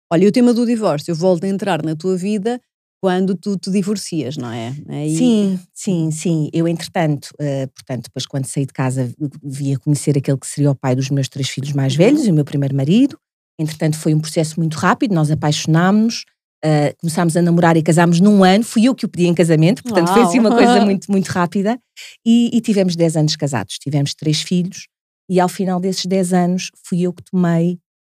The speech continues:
Speaker 2: a dura decisão da
Speaker 1: Uhum.
Speaker 2: separação. Foi assim um momento,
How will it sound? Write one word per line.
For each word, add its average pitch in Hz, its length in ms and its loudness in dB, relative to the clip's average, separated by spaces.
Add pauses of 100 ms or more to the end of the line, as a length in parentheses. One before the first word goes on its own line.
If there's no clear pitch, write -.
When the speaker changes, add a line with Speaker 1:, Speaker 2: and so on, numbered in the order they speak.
(400)
Speaker 2:
a - 20 -6
dura 170 300 2
decisão 156 480 -4
da 185 80 -2
Speaker 1:
Uhum. 185 80 -2
Speaker 2:
separação. 147 640 -4
Foi 127 120 -6
assim - 200 -6
um 156 40 2
momento, 160 680 0